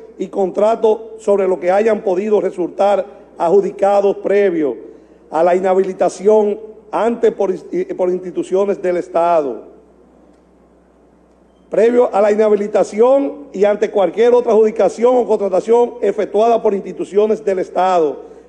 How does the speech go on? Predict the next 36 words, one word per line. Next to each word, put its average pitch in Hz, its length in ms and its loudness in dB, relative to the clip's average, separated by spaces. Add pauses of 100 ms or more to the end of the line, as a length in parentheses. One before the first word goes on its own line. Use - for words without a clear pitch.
(100)
teniendo 208 420 2
la 254 80 4
obli-, 233 420 2
la 208 80 4
obligación 220 640 2
a 214 40 2
su 196 160 -2
cargo 196 520 0 (440)
de 277 180 2
responder 254 600 2
en 233 80 4
los 202 120 2
términos 233 520 2
ofertados 220 920 0
y 185 80 -2
acordados, 208 720 2
tal 214 160 2
como 214 180 0
lo 196 80 0
exige 196 680 -2 (260)
el 175 140 0
citado 220 460 0
numeral 208 480 2
tres 220 280 2
del 202 100 4
artículo 208 440 0
treinta 202 340 0
y 175 60 0
dos 220 280 2 (320)
de 175 140 0
la 180 100 4
Ley 214 220 2
tres 226 220 0
cuarenta 214 420 2
guion 202 240 0
seis 220 400 2